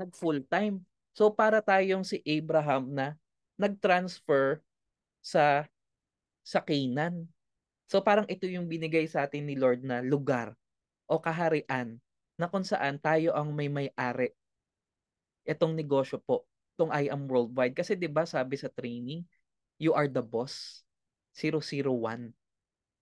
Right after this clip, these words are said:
And you have to treat this as your own company. So parang binigyan tayo ng Panginoon Diyos ng ganong kalaking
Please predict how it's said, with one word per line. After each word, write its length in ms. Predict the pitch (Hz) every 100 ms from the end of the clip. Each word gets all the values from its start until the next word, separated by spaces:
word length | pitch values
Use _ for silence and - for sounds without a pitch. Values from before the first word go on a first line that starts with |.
| _ _ _ _ _ -
And 160 | 160 165
you 80 |
have 240 | 156 175 165
to 60 | 165
treat 260 | 156 151 143
this 240 | 143 151
as 240 | - 143 -
your 160 | 143 143
own 320 | 143 147 170 - _ _ _ _ _ -
company. 400 | 139 135 131 160
So 160 | 220
parang 320 | 208 208 214
binigyan 480 | 190 196 180 175 175
tayo 240 | 165 156 156
ng 240 | 151 151
Panginoon 640 | 147 143 135 135 127 123 117
Diyos 480 | 120 107 - - _ _ _ _
ng 200 | 151 165 156
ganong 400 | 147 139 139 143
kalaking 640 | 143 127 117 131 127 135